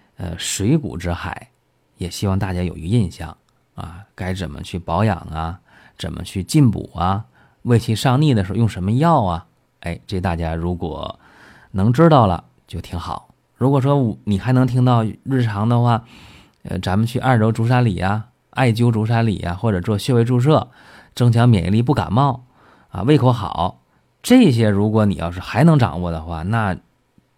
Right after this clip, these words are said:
这节目你就赚大了，没白听。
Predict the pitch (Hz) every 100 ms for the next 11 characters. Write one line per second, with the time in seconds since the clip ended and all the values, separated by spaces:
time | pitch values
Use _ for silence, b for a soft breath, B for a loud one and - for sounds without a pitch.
0 | _ 123 98 90 95 92 80 82 85 -
1 | _ - 113 92 113 95 73 - _ 85
2 | 87 82 85 87 82